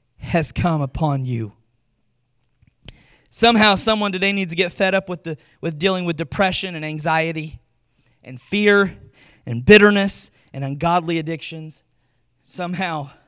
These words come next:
you're gonna have to get tired of the devil's antics or his tactics.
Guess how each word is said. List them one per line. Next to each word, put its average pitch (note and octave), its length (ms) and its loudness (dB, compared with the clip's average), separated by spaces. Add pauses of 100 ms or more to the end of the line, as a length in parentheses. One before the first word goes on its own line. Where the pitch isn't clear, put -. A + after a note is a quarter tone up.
(420)
you're D3+ 140 -6
gonna E3 180 2
have E3 280 -2
to D#3+ 80 -4
get D3+ 280 -6
tired D3+ 460 -4
of B2+ 160 -12
the C3+ 160 -16
devil's C#3+ 500 -10 (1300)
antics D3+ 480 -4
or D3 60 0
his D3 240 -2
tactics. - 680 -10